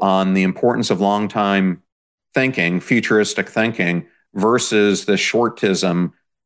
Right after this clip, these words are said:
that you bring up throughout the book and you've brought up earlier today. So long worded intro to this, but my question for you was, how do you recommend people shift their mental modes about the short term?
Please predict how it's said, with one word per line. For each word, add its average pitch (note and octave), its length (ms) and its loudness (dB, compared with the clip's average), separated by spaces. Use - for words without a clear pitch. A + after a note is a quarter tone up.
that G2 160 -2
you G2 120 2
bring G2+ 280 0
up F#2+ 420 -2
throughout C#3 300 2
the - 80 -2
book G2 300 0
and G2 80 2
you've G2 120 0
brought G2 220 2
up - 360 -2
earlier G2+ 300 2
today. E2+ 460 -2
So C3+ 500 2
long D#3+ 540 4
worded C3 580 2
intro A2+ 360 0
to G2 100 2
this, F#2+ 380 -2
but - 340 0
my A2+ 140 0
question F#3+ 420 0
for B2 120 0
you A#2+ 140 4
was, G2 360 2
how F3 260 -2
do A3 80 0
you F#3+ 160 4
recommend G#2+ 580 0
people G#2+ 320 0
shift - 440 -4
their G#2+ 120 2
mental G2 380 0
modes F2+ 600 0
about F#2+ 320 0
the - 60 -4
short E2+ 320 -2
term? D#2 340 -6